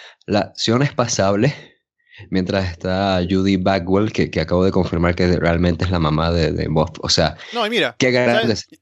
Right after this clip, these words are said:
Speaker 2: Yo
Speaker 1: qué
Speaker 2: me he
Speaker 1: grande esa
Speaker 2: encontrado,
Speaker 1: señora, ¿no?
Speaker 2: porque investigando justamente con este detalle, ¿no? Para ver si era verdad o no.
Speaker 1: Ajá.
Speaker 2: Me, me encanta lo que he encontrado en la página que es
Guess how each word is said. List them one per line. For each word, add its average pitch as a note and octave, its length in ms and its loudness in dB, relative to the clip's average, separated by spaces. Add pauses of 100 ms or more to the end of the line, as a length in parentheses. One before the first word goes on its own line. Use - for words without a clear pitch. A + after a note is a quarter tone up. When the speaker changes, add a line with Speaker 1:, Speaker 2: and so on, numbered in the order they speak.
Speaker 2:
Yo A3+ 160 -2
Speaker 1:
qué G#3+ 60 -4
Speaker 2:
me - 0 -
he A2 80 2
Speaker 1:
grande A#2+ 160 0
esa F3 80 -2
Speaker 2:
encontrado, F#3+ 240 -2
Speaker 1:
señora, G#2+ 180 2
¿no? C#3 220 -2
Speaker 2:
porque E3 280 -6
investigando F3 800 -2
justamente E3 520 -4
con C3 220 -8
este C#3+ 220 -10
detalle, B2+ 500 -2
¿no? B2+ 140 -10
Para A#2 180 -2
ver A#2 140 -4
si A#2 180 -8
era A#2 160 -2
verdad A2+ 380 -2
o - 20 -10
no. A#2+ 180 -12 (720)
Speaker 1:
Ajá. G2 280 0 (100)
Speaker 2:
Me, D3 60 -8
me D3 60 -4
encanta F3 240 0
lo D3 80 2
que B2 60 -4
he C#3+ 40 -6
encontrado C#3 500 -2
en A#2+ 80 -4
la G#2+ 80 -4
página A2+ 500 -6
que G#2+ 200 -6
es - 220 -12